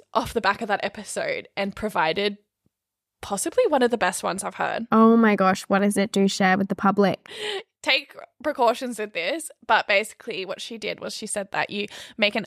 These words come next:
Speaker 1: ad on Gumtree and you say it's for a free puppy.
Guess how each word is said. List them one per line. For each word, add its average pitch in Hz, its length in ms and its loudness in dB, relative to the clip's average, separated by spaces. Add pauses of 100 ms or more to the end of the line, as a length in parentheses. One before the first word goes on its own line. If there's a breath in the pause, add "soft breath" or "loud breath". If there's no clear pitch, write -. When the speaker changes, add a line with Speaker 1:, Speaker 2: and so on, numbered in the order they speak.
Speaker 1:
ad 190 160 4
on 202 180 0
Gumtree 285 580 -4 (540)
and 208 400 2
you 220 60 -8
say 196 160 0
it's - 160 -2
for 214 120 -2
a 196 80 -2
free 190 260 -4
puppy. 247 560 -4